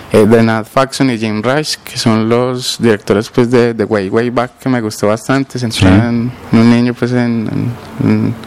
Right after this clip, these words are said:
Speaker 1: las vacaciones de verano. Una película muy recomendada.
Speaker 2: Ujú.
Speaker 1: Y llegan con esta comedia y sobre todo también que la protagoniza Julie, Julia, eh, Louis Dreyfus y Will Ferrell,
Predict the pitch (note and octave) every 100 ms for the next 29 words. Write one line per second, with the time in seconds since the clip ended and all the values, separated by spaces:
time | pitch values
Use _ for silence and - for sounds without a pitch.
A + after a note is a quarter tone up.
0 | - - A2 A2 - A2 G#2 B2 A#2 G2+
1 | G2+ B2+ B2 - - - - - - -
2 | - - - A#2 B2 A#2+ B2+ B2+ A#2 C3
3 | B2 G#2 A2+ D3 D3 G2+ F2+ F2+ C3 -
4 | - - C#3+ C#3 C3 C3+ C3+ A#2+ D3 C3
5 | A#2+ C#3+ D3 C#3+ A#2 - A#2+ C3+ A#2 A2
6 | C3 A#2+ A#2+ A#2 A#2 G#2+ G2+ A#2 A#2+ A#2
7 | A#2+ A#2+ B2 A#2 - A2+ A2 A#2+ B2 A#2+
8 | - A2 G#2+ G2+ G2 F#2 F2+ G2+ G#2+ -
9 | A2+ A2 A2+ A#2 B2 A#2 A#2+ A#2 G#2+ G2+
10 | F#2 F#2 G#2 G2 - B2 A#2+ A2